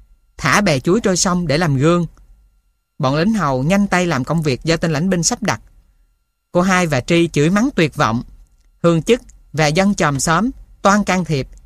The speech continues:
nhưng bị đuổi ra xa. Chùa Khải Tường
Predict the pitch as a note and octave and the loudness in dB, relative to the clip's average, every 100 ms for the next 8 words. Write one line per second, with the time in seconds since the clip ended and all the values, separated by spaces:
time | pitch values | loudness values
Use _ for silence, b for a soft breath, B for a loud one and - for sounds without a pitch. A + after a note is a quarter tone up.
0 | - _ _ - E3 E3 D#3+ D3+ - - | -20 _ _ -4 2 2 2 -2 -8 -8
1 | D#3 C3+ C#3+ C3+ D3 B3 G#3 E3 E3 D#3 | -4 -2 0 0 0 -2 -2 -2 0 -2
2 | C#3+ C3+ - - _ _ _ _ _ _ | -4 -8 -18 -20 _ _ _ _ _ _
3 | _ _ _ _ _ _ - E3 D#3 D3 | _ _ _ _ _ _ 0 4 4 2
4 | - D#3+ - E3 D#3 | 0 -2 2 2 2